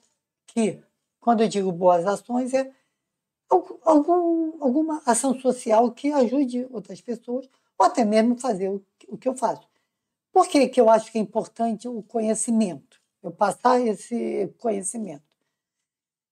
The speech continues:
É o seguinte: se eu sou aquela pessoa que tô num círculo, em um círculo de,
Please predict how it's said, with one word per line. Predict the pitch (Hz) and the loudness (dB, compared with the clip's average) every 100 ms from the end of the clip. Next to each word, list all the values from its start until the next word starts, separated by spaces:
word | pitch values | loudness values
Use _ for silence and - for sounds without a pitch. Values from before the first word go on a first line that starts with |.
| _ | _
É | - | 2
o | |
seguinte: | 277 339 269 202 - _ _ _ _ _ _ _ _ _ _ _ _ | 2 0 0 -2 -4 _ _ _ _ _ _ _ _ _ _ _ _
se | 294 | 6
eu | 349 349 | 6 4
sou | - 208 - - | 4 4 2 -4
aquela | 220 - 262 262 | -2 2 2 4
pessoa | 247 220 - 170 _ _ _ _ _ | 0 -2 -4 -16 _ _ _ _ _
que | 247 | -6
tô | 208 - 302 330 | -6 0 2 2
num | 254 | 0
círculo, | - 269 262 - 254 254 254 _ _ _ _ _ _ _ _ _ _ _ 247 226 _ - | 0 -2 -2 -4 -12 -12 -14 _ _ _ _ _ _ _ _ _ _ _ -20 -20 _ 0
em | |
um | 240 | 0
círculo | 220 269 262 262 240 | 0 -2 -2 -2 -4
de, | 220 220 208 - - | -2 -2 -2 -4 -8